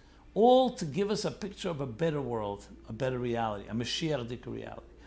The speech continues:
a place where we'll ultimately end up, and with a total confidence, we're on our way. Today, we don't have the dark that they had. Today, the darkness is more psychological, more emotional.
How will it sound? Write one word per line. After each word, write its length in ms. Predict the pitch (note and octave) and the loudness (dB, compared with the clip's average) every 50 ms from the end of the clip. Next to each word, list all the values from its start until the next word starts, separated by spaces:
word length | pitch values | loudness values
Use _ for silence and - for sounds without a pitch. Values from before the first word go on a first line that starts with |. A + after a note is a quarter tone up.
| - - - - - - | -20 -20 -20 -12 -4 -4
a 80 | C#3 | -4
place 360 | - - - A3 A3 G#3+ - | -4 0 2 4 4 4 4
where 120 | G#3 F#3 F#3 | 4 4 4
we'll 200 | E3+ E3+ F#3 - | 4 2 4 6
ultimately 540 | G#3+ A3+ A3 A3 G3 F#3 F#3+ F#3 G3 F#3 F#3 | 6 6 6 4 2 0 2 0 0 -2 0
end 240 | F3+ F#3+ G3 F3+ | 0 0 2 2
up, 140 | E3 D3 - | 2 0 0
and 280 | F#3 D3+ D3 C3 - - | 0 -2 -2 -2 -2 -4
with 160 | C#3 C#3 C3 | -4 -4 -4
a 60 | D#3+ | -4
total 360 | D3+ - - G#3 G3+ F#3 F3 | -6 -2 2 2 2 2 2
confidence, 580 | - - G#3 A#3 A#3+ - G#3+ F#3+ E3 D#3 - F3 | 0 2 4 4 4 4 2 -4 -4 -4 -4 -2
we're 100 | E3 E3+ | 0 2
on 160 | E3+ E3+ E3+ | 2 2 4
our 160 | E3+ E3 E3 | 4 4 4
way. 240 | D#3+ F3 E3+ - - - - - - - - - - - - - - - - - - - - - - - - - - - - - - - - - - - - - - - - - | 4 4 2 0 -2 -6 -14 -20 -20 -18 -18 -16 -16 -18 -20 -20 -20 -20 -20 -20 -20 -20 -20 -20 -20 -20 -20 -20 -20 -20 -20 -20 -20 -20 -20 -20 -20 -20 -20 -20 -20 -20 -12 -2
Today, 640 | - F#3 G3 A3 C4+ C#4+ C4+ A3+ A3 A3 G#3 - - - | 4 6 10 12 12 12 12 12 12 8 4 2 -2 0
we 120 | G3 G#3+ | 2 4
don't 180 | A3 A3 G#3+ F#3 | 6 6 6 6
have 320 | G3 A#3+ C4+ C#4+ B3+ B3 | 8 8 8 8 8 6
the 60 | G3 | 4
dark 360 | D#3 C3 E3 D#3+ C#3+ C#3 - - - - - - - - - - - - - - - | 8 10 12 12 12 10 6 0 -12 -18 -20 -20 -20 -20 -20 -20 -20 -20 -20 -10 0
that 140 | C#3+ D#3 C3 | 0 4 8
they 160 | D#3 D#3 C#3 | 10 8 10
had. 240 | A#2+ A#2+ G2 - - | 8 6 2 2 0
Today, 220 | B2 C#3+ F#3+ A3+ | 2 4 4 6
the 100 | G#3+ A3 | 4 4
darkness 480 | F#3 F#3+ G#3 G#3 G#3 G#3+ A3 F#3+ - G3+ | 6 8 8 6 6 4 0 -4 -2 -2
is 140 | G3 E3 F3 | -4 -2 0
more 160 | F#3 F#3+ E3 | 0 0 0
psychological, 760 | - F#3 E3+ D3+ F3+ F3+ F#3 F#3 F#3+ F#3+ D#3+ - - - A2 | 0 -2 -2 -2 0 2 2 2 2 0 -4 -10 -10 -10 -6
more 200 | G#2+ A#2+ C3 C#3 | -4 -2 -2 0
emotional. 500 | D3 E3+ F#3 F3+ - - - - - | 0 0 0 -2 -2 -6 -12 -14 -16